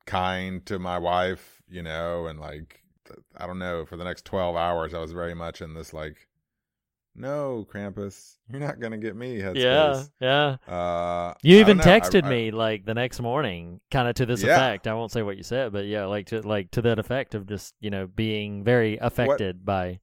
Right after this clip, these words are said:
Speaker 1: Yeah, yeah, yeah. Did I? What did I say? Are you, are you concealing something? 'Cause
Speaker 2: I'm
Speaker 1: you,
Speaker 2: not
Speaker 1: you wanna
Speaker 2: concealing
Speaker 1: just
Speaker 2: anything. I just don't remember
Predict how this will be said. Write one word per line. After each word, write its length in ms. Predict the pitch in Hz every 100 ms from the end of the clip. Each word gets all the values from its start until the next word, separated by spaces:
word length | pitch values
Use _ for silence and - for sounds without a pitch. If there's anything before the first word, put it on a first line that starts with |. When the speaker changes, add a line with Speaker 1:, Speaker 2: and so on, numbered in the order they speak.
| _ -
Speaker 1:
Yeah, 320 | 123 123 90
yeah, 220 | 98 95
yeah. 240 | 92 80 - _ _ -
Did 100 | 104
I? 100 | 107
What 240 | 120 113
did 120 | 110
I 60 | 87
say? 180 | - 80 90 -
Are 80 | 95
you, 220 | 90 -
are 80 | 92
you 100 | 82
concealing 420 | 92 - 110 113
something? 340 | 123 - 113 _
'Cause 120 | -
Speaker 2:
I'm 60 | 185
Speaker 1:
you, 40 |
Speaker 2:
not 40 | 226
Speaker 1:
you 0 |
wanna 60 |
Speaker 2:
concealing 400 | - 143 190 196 135
Speaker 1:
just 40 |
Speaker 2:
anything. 260 | 123 127 120
I 60 |
just 180 | 123 127
don't 160 | 127 120
remember 680 | 110 117 113 110 104 101